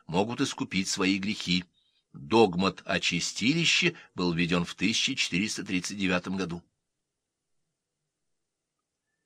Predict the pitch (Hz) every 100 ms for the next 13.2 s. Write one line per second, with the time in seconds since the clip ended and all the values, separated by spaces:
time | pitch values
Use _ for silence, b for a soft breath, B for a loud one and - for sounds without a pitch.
0 | _ _ _ _ _ _ _ _ _ -
1 | 120 262 294 294 - - _ _ - 226
2 | 226 214 196 175 - - 104 - - _
3 | _ _ _ _ _ _ _ _ - 113
4 | 107 104 107 113 113 110 - 117 127 101
5 | - 110 98 98 98 87 92 90 92 90
6 | 185 277 - - _ _ _ B B B
7 | B 110 120 196 262 165 123 107 110 101
8 | 113 104 101 101 101 104 98 90 101 107
9 | 120 262 - - 90 92 90 - 90 92
10 | 87 95 277 294 - 180 - B B B
11 | - 92 104 90 98 90 - 131 98 87
12 | - 95 - 104 110 110 101 95 92 95
13 | - -